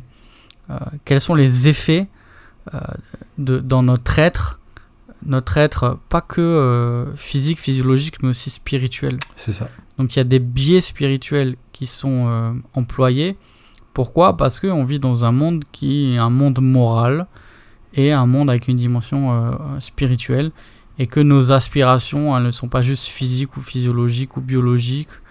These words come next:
Speaker 1: euh, ou chimiques ou je sais pas quoi, mais elles sont aussi et avant tout spirituelles. Donc ça, c'est la, la, la plus grosse limite. Et c'est là où on doit avoir, euh, peut-être un regard, nous, en tant que chrétiens, encore plus aff-,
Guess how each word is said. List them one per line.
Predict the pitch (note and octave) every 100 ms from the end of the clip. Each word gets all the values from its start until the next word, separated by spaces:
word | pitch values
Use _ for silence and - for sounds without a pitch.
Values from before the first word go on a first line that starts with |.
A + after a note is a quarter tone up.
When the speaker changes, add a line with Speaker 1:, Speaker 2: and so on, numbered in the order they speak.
| - - - _ - B2
Speaker 1:
euh, | A#2 A#2 A#2+
ou | C3+
chimiques | - - B2+ C3+ D3
ou | C3
je | A#2+
sais | A#2
pas | A#2+
quoi, | C#3+ E3 - - -
mais | C3+ B2+
elles | B2
sont | - C3+
aussi | - D3+ D#3 C#3+
et | B2+
avant | A#2+ B2
tout | -
spirituelles. | D#3 - B2+ B2 B2+ C3 - - - - -
Donc | B2
ça, | - E3
c'est | - C#3+
la, | B2+ A#2+ A#2
la, | A#2 A#2 B2
la | A#2+
plus | A#2 -
grosse | B2+ B2+ -
limite. | D3 F#3 - - - - -
Et | C3+
c'est | B2+ D3
là | C#3+ E3 F#3 F#3 -
où | E3 D#3+ E3
on | B2+
doit | B2 B2+ B2
avoir, | B2 D3+ D#3 C3
euh, | A#2+ A#2 B2 _ _ - - - - -
peut-être | C3 D3+ - B2
un | A#2+
regard, | B2 B2+ C#3 C3+ C3+
nous, | D3
en | C3+
tant | A#2+ B2
que | -
chrétiens, | - - - D#3
encore | C#3+ C3 -
plus | - B2+ B2+ B2
aff-, | A#2+ - - -